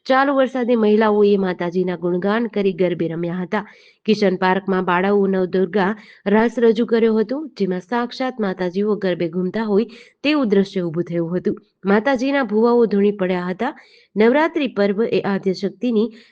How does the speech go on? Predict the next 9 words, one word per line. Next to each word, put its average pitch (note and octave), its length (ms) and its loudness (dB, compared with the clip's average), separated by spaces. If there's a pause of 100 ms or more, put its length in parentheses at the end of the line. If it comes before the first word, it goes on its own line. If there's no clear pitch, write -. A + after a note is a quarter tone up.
(100)
પ્રાર્થના B3+ 460 0
અને G3 260 -2
આરાધનાનું F3+ 680 -4
પર્વ F3 280 -4
હોય, G#3 220 0 (380)
લોકો G3 280 6
આદ્યશક્તિઓનું F#3 1000 0
આહ્વાન G3+ 460 -4
કરીને, G#3+ 400 0